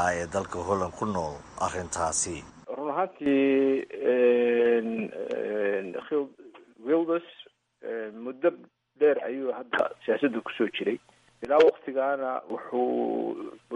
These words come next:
Speaker 2: een, micnihii, mowqifka siyaasiga ah ee, ee uu, mataqaanaa, ayuu isticmaalayay. Saamaynta ay ku leedahay dadka dabcan way ku yeelanaysaa, sababtoo ah dadka isaga, dad badan baa isaga dhegeysanaya oo waxaan qaba oo la aaminsan.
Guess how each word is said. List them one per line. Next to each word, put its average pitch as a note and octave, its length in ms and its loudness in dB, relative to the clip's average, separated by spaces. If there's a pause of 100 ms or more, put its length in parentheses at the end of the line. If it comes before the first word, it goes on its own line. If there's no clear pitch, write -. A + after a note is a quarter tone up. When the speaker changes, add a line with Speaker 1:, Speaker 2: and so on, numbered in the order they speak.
(360)
Speaker 2:
een, A2+ 240 2 (180)
micnihii, C#3 220 -6
mowqifka D3+ 580 4
siyaasiga C#3 460 0
ah C3+ 100 8
ee, B2+ 360 4 (680)
ee B2 140 2
uu, A#2 240 -2
mataqaanaa, B2 680 0
ayuu C3 240 -2
isticmaalayay. A#2+ 840 0 (140)
Saamaynta F#3+ 420 2
ay D3+ 80 0
ku G3 140 -2
leedahay D#3+ 360 4
dadka E3+ 340 0 (460)
dabcan E3 320 0
way B2 140 -4
ku F#3 160 -10
yeelanaysaa, D#3 540 2
sababtoo D#3+ 320 -2
ah B2+ 180 0
dadka - 360 -6
isaga, - 420 0 (260)
dad F3+ 120 -2 (100)
badan E3 220 4
baa D3+ 120 0
isaga C3 240 -2
dhegeysanaya A2+ 640 0
oo G#2+ 160 -2 (160)
waxaan B2 360 0
qaba A2+ 200 -2
oo A2+ 140 -4
la B2+ 180 -2
aaminsan. A#2+ 480 -12